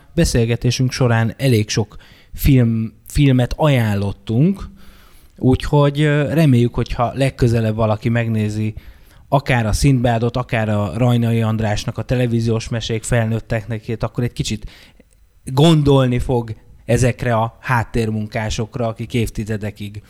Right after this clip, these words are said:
ugye dolgoztak sokszor egyedül, meg elvonultan, külön-külön. Fülöp Gézáról még csak annyit, hogy el tudjuk helyezni őt a történelemben, meg a filmtörténetben,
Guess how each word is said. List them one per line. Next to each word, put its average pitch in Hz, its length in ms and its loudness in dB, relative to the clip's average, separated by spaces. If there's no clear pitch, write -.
ugye 110 180 2
dolgoztak 117 580 0
sokszor 120 400 -2
egyedül, 120 580 2
meg 113 580 -2
elvonultan, 117 840 0
külön-külön. 135 640 2
Fülöp 196 320 2
Gézáról 135 560 0
még 127 180 0
csak - 180 -2
annyit, 147 380 4
hogy 123 200 0
el 156 160 2
tudjuk 131 300 2
helyezni 117 540 2
őt 113 200 -2
a 113 180 0
történelemben, 123 840 2
meg 120 120 -4
a 113 80 0
filmtörténetben, 139 1040 0